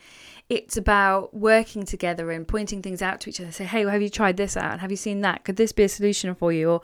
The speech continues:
"Ha, that meme's really funny. You lightened up my day." Um, you know, it's about collaboration. So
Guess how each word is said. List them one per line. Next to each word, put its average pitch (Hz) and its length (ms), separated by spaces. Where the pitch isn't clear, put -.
"Ha, 330 180
that 247 140
meme's 240 320
really 202 160
funny. 214 280
You 180 140
lightened 196 380
up 190 100
my 185 140
day." 180 340
Um, 202 380
you 285 80
know, 269 120
it's 233 200
about 311 260
collaboration. 240 640
So 247 240